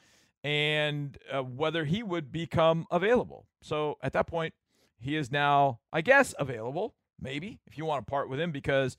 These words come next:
they got their guy. They got Aaron Rodgers for the New York Jets. Now, the picture that Adam Schefter, E S P N, posted shows him wearing number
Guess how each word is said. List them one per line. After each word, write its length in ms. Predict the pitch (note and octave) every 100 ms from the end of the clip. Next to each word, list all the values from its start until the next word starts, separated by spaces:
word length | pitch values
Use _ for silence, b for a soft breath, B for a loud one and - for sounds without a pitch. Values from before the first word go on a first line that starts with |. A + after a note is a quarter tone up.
| _ -
they 80 |
got 180 | C3+ C#3+
their 140 | C3+ A#2+
guy. 260 | A2 F2 - _ _ _
They 100 | A#2
got 360 | A#2 D#3 E3+ - -
Aaron 380 | D#3 D#3+ D#3 - -
Rodgers 540 | C#3+ D3+ C3+ C#3+ - _ _ _
for 380 | C3+ C#3 C3+ -
the 100 | A#2+
New 340 | B2 C3 C3 -
York 440 | A2 A#2 A#2 A2 - _ _
Jets. 600 | A2+ G#2 C3+ A#2 - - - _
Now, 220 | A#2+ C3
the 100 | A#2
picture 340 | G2+ G#3+ - F3
that 160 | D#3
Adam 140 | D3 C3
Schefter, 500 | - C#3+ - B2+ A2+
E 120 | B2+
S 100 | A2+
P 140 | C#3
N, 80 | C3+
posted 440 | A#2 A#2 - G#2 -
shows 220 | D3+ C3
him 80 | B2+
wearing 160 | B2
number 160 | A#2+